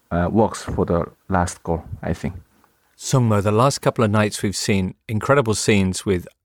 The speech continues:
Speaker 2: unexpected sides going through to the last sixteen. Did you think that South Korea would be able to join them?
Speaker 1: I honestly think we could win today against Portugal,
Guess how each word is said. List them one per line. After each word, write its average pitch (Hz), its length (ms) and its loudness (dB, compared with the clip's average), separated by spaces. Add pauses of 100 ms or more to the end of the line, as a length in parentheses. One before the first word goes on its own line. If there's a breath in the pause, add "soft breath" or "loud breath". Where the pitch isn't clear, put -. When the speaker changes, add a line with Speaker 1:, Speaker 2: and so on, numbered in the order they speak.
Speaker 2:
unexpected 113 920 -2
sides 98 360 0
going 104 220 2
through 117 260 2
to 104 140 -4
the 95 100 0
last 98 260 2
sixteen. 98 540 -2 (340 loud breath)
Did 120 180 2
you 123 100 4
think 220 400 0
that - 200 -2
South 117 280 2
Korea 90 480 2 (280)
would 107 160 2
be 104 140 4
able 104 180 4
to 92 100 -2
join 95 280 0
them? 82 240 -6 (680)
Speaker 1:
I 107 140 4
honestly 110 640 6
think 107 680 2 (200)
we 113 120 0
could 120 300 0 (140)
win 127 400 4
today 95 480 0 (520)
against 95 360 0
Portugal, 127 500 -2